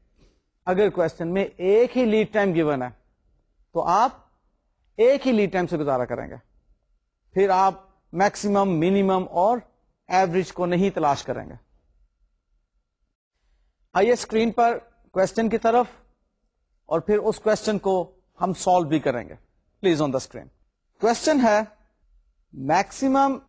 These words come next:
consumption one تھاؤزینڈ units per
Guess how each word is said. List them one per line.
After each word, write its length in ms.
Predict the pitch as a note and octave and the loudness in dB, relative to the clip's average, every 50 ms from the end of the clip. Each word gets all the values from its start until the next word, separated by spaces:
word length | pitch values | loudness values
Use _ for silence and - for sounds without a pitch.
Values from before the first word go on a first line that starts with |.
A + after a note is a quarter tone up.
| _ _ | _ _
consumption 680 | - F#3 F#3 F#3 D#3+ D3+ A#3+ A#3+ G#3 - - E3 C3 A#2+ - _ _ _ _ _ _ _ - | -4 -2 -2 0 0 0 0 -2 -2 -2 -4 -4 -4 -6 -10 _ _ _ _ _ _ _ -12
one 320 | C#3+ C#3 F#3+ G#3 A3 A3+ | -4 0 0 0 0 0
تھاؤزینڈ 480 | G#3 - F#3 E3+ F3 E3 D3+ F#3+ G3 D#3+ C#3 E3+ | -2 -2 0 0 0 0 0 -2 -4 -2 -2 -2
units 360 | E3 C#3 A#2+ - - - - - _ _ _ _ _ - | -4 -4 -4 -8 -14 -16 -16 -16 _ _ _ _ _ -2
per 180 | E3 E3 E3+ E3 | 0 2 2 2